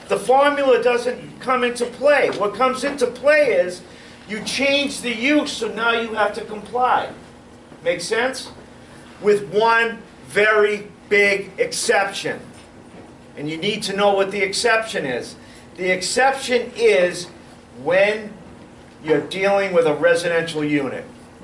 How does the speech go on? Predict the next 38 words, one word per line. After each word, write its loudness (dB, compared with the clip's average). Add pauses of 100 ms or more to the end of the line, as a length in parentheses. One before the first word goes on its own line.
(340)
When -10
you're -4
dealing 0
with 2
a 4
single -2
family -2
or 2
a -2
two -8
family -6
house, 0 (460)
and -6
you 0
invite 0
people -4
in, 0 (340)
open 2
to -6
the 2
public, 0 (720)
this -2
code 2
is -8
exempt. -8 (640)
That, 0
that 0
change -4
of -6
use -4
is -8
exempt. -6 (640)
Does -12
that 0
make 0
sense? -4 (580)
So -14
that's -4